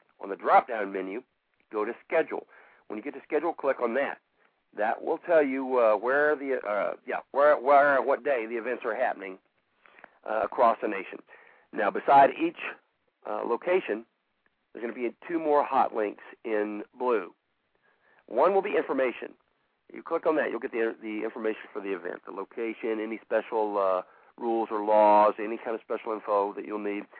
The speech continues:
And the other one is to register. Now, <clears throat> that's the one that you're wanna, you're going to want to click on once you decide to come to an Appleseed, because that helps both of us.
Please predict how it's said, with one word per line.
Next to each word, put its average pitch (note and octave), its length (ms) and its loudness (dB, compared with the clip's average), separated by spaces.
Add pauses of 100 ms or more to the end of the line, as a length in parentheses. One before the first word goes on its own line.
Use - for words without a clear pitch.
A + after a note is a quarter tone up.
(200)
And - 80 -8
the C3+ 40 0
other D3 120 4
one C3 140 0
is - 100 -6
to A2 60 -8
register. G2+ 500 -6 (920)
Now, G2+ 320 -2 (320)
<clears throat> - 720 -16
that's C3+ 220 0
the D3+ 60 -8
one C3+ 160 2
that B2 120 -4
you're B2 160 -2
wanna, A#2+ 260 2 (200)
you're A#2+ 140 -8
going A2+ 240 -4
to A#2+ 80 -10
want A2 220 -4
to B2 80 -16
click - 320 -10
on G2+ 180 0
once G#2 180 -4
you B2+ 80 -12
decide A2+ 500 2
to - 80 -18
come G#2 240 -6
to A2 100 -8
an G#2 60 -4
Appleseed, G2 500 -8 (1040)
because C3 400 6
that C#3+ 160 6
helps A#2+ 280 2 (120)
both C#3 220 0
of F#2 100 -8
us. - 140 -8